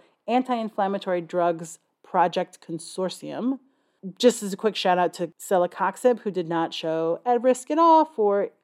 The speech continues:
hospital admissions for heart failure. Love that drug.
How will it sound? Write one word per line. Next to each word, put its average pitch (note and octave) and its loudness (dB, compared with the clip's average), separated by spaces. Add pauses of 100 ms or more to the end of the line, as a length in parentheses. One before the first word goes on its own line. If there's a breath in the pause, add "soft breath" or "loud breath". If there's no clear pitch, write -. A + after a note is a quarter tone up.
hospital G3 -2
admissions F3+ -8
for F#3 -4
heart - -8
failure. D#3 -6 (320)
Love C#3 -12
that F2+ -12
drug. - -14